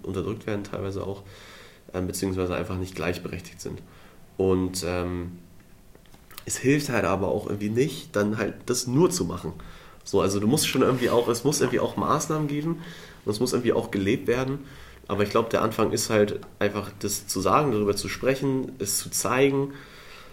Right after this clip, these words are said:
Flagge zeigen, in Anführungsstrichen, ähm,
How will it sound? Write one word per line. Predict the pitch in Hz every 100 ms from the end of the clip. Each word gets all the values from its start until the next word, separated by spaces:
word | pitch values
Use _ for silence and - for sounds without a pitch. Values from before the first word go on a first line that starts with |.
| -
Flagge | - 107 123
zeigen, | 123 - 120 123
in | 120 110
Anführungsstrichen, | 107 110 107 - 107 107 107 110 -
ähm, | 95 95 95 92 90